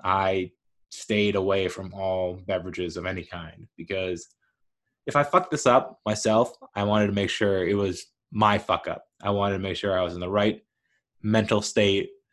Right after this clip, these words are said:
that I wasn't physically in any kind of, uh, distress. 'Cause, you know, when you're hungover, you have, and the s-, the sun hits your eyes and you're kinda just squinting and you just feel dehydrated, your lips hurt,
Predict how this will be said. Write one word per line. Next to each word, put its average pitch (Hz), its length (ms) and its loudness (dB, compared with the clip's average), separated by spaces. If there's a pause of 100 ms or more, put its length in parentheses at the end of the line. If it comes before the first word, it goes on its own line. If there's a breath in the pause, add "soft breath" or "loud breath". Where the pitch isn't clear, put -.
that 95 360 0
I 104 40 2
wasn't 98 420 -2
physically 104 800 -2 (140)
in 110 160 -2
any 101 240 -4
kind 98 260 -6
of, 92 340 -4 (200)
uh, 85 480 -2 (340)
distress. 104 720 0 (140)
'Cause, 165 120 -6
you 214 60 0
know, 196 100 0
when 170 120 0
you're 117 100 -2
hungover, 92 640 -4
you 90 160 -6
have, 98 220 -4 (720 soft breath)
and 107 100 -2
the 92 40 0
s-, - 200 -12 (100)
the 104 120 -2
sun 104 280 0
hits 104 200 -4
your 98 100 0
eyes 92 340 0
and 92 80 -10
you're 92 100 -12
kinda 95 220 -10
just - 260 -8
squinting 107 840 -4
and 92 400 -12 (720)
you 139 60 -6
just 147 140 -2
feel 147 120 4
dehydrated, 113 840 4
your 98 160 0
lips 120 320 2
hurt, 110 560 4